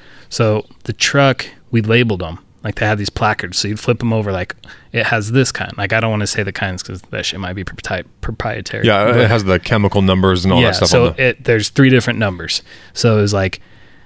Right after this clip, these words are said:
Speaker 1: it'll have the two numbers, and like I said, two of the numbers you can mix together, but the other two you cannot. So one of 'em's universal, and you can mix one with either, but then let's just,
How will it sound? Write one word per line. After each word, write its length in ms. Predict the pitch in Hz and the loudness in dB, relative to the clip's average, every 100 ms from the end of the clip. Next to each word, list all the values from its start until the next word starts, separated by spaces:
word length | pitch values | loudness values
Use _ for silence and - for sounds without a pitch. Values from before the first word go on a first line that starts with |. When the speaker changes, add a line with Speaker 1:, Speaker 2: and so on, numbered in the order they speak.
| - | -2
Speaker 1:
it'll 240 | 117 110 | 2 2
have 220 | 104 117 101 | 2 -2 -2
the 80 | 98 | -4
two 160 | - | -2
numbers, 440 | 101 95 90 92 101 | -2 -2 -4 -4 -4
and 100 | 95 | -4
like 160 | 98 | -4
I 80 | 101 | -2
said, 300 | 104 117 95 | -2 -2 0
two 160 | - 185 | 4 4
of 60 | |
the 80 | 175 | 6
numbers 300 | 147 135 123 | 4 6 4
you 60 | 117 | 2
can 120 | 113 | 2
mix 180 | 117 - | 0 -2
together, 560 | - 110 123 107 95 - _ - | -2 0 0 0 -6 -10 _ -4
but 220 | 113 107 _ - | -4 -4 _ -4
the 140 | 117 | 2
other 180 | 131 123 | 2 2
two 160 | - 107 | -2 -4
you 180 | 104 | -4
cannot. 640 | 107 110 107 101 85 - - _ | -6 -8 -4 -4 -4 -10 -20 _
So 160 | - 117 | -4 0
one 220 | 113 143 | 4 4
of 100 | 147 | 6
'em's 180 | 151 143 | 6 6
universal, 800 | 139 143 131 113 - 104 110 - - _ _ _ | 6 6 6 4 4 0 0 -4 -20 _ _ _
and 160 | 131 117 | 0 0
you 80 | 107 | 0
can 160 | 113 | 0
mix 420 | 110 107 - - - _ _ _ _ _ _ _ _ _ _ _ _ _ | 2 2 0 -10 -12 _ _ _ _ _ _ _ _ _ _ _ _ _
one 560 | - 107 104 120 127 120 | -8 -4 2 6 6 4
with 240 | 110 98 - _ - | 0 -2 -8 _ -2
either, 360 | 131 117 151 - _ _ _ - _ _ _ - | 0 4 2 2 _ _ _ -20 _ _ _ -2
but 140 | 113 | 0
then 300 | 110 107 104 - - _ _ _ - | 2 0 -2 -8 -20 _ _ _ -2
let's 220 | 143 - | 0 0
just, 180 | 127 - | -2 -4